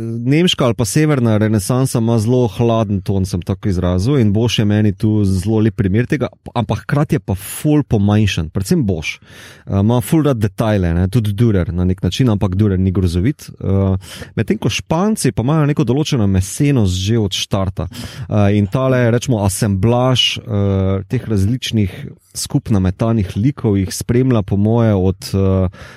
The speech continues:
maorske mešane zgodovine, a veš, njihove, eh, kompleksne sestavljanke, ne, eh,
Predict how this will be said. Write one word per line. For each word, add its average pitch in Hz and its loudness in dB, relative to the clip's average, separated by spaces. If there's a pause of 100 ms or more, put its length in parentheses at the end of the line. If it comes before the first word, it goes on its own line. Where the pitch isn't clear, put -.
(120)
maorske 104 2
mešane 101 0 (280)
zgodovine, 92 -2
a 92 0
veš, 107 -2
njihove, 98 -2
eh, 90 -2
kompleksne 98 -2 (360)
sestavljanke, 117 0
ne, 107 2
eh, 98 0